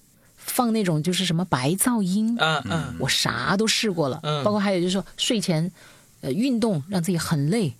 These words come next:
Speaker 2: 嗯。
Speaker 1: 我都试过了。
Speaker 2: 都没有用吗？
Speaker 1: 真的没什么用。
Speaker 2: 嗯。
Speaker 1: 然后我大概从什么时候开始吧，我就觉得就这样吧。嗯，
Speaker 2: 嗯。
Speaker 1: 因为你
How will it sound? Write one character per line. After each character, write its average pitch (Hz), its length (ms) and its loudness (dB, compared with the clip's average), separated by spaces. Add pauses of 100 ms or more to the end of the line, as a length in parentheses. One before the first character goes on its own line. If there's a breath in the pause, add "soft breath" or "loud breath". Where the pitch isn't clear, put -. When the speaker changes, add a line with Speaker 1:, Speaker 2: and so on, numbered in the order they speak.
(120)
Speaker 2:
嗯。 170 220 0 (1000 loud breath)
Speaker 1:
我 165 80 -2
都 233 240 0
试 - 180 0
过 151 140 2
了。 110 140 -6 (400)
Speaker 2:
都 156 100 0
没 151 80 0
有 135 100 0
用 135 160 -4
吗？ 117 160 -8 (360)
Speaker 1:
真 220 220 2
的 208 60 2
没 143 160 2
什 170 140 0
么 123 80 2
用。 127 180 -2 (140)
Speaker 2:
嗯。 123 320 -6 (320)
Speaker 1:
然 156 140 -6
后 165 100 -2
我 143 80 -2
大 185 140 -2
概 180 160 0
从 160 400 0
什 147 120 -2
么 147 60 -2
时 233 60 0
候 202 80 -2
开 160 200 0
始 147 200 -2
吧， 117 200 -6
我 - 80 -8
就 135 400 -6 (440 loud breath)
觉 156 100 -4
得 143 100 0
就 196 120 -4
这 202 100 0
样 214 220 0
吧。 - 240 -8 (500)
嗯， 143 160 -6
Speaker 2:
嗯。 - 60 -4
Speaker 1:
因 233 80 2
为 262 120 0 (540 loud breath)
你 165 280 2